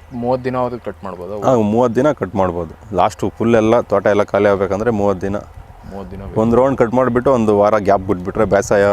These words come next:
Speaker 2: ಎಲ್ಲ ಬಿಟ್ಕೊಂಡ್ರೆ ಇರೋದೆಲ್ಲ ದಪ್ಪ ಬರುತ್ತೆ ಹೂವು.
Speaker 1: ಹ್ಮ್, ಹ್ಮ್, ಹ್ಮ್.
Speaker 2: ಆ ಥರ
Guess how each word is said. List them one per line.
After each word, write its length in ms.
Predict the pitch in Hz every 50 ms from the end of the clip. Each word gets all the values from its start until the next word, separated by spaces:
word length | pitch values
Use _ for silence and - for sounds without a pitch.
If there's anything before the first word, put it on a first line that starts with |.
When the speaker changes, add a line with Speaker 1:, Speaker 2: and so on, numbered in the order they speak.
| 98 98
Speaker 2:
ಎಲ್ಲ 120 | 98 101
ಬಿಟ್ಕೊಂಡ್ರೆ 560 | 98 98 90 - - 107 98 104 120 110 101
ಇರೋದೆಲ್ಲ 420 | 101 104 107 104 98 98 101 110 113
ದಪ್ಪ 260 | 95 95 92 - 104
ಬರುತ್ತೆ 380 | 92 90 90 87 87 - - 90
ಹೂವು. 180 | 87 87 90
Speaker 1:
ಹ್ಮ್, 520 | 92 - - - - - - - - 101 92
ಹ್ಮ್, 220 | 87 82 87 92
ಹ್ಮ್. 260 | 87 85 82 87 87 82 - -
Speaker 2:
ಆ 40 | -
ಥರ 200 | - 101 95